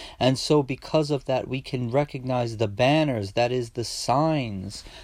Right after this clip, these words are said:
of God. We can not just recognize them, but we can understand them in the world around us.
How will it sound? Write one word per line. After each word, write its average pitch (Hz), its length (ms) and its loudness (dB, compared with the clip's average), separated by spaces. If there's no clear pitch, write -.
of 104 260 0
God. 131 360 2
We 131 100 2
can 123 200 -2
not 127 180 0
just 127 200 -6
recognize 120 680 -2
them, 113 180 -2
but 113 180 -4
we 123 120 -2
can 123 180 -4
understand 131 840 0
them 107 300 -4
in 123 180 2
the 131 80 4
world 107 400 0
around 110 440 -2
us. 95 280 -10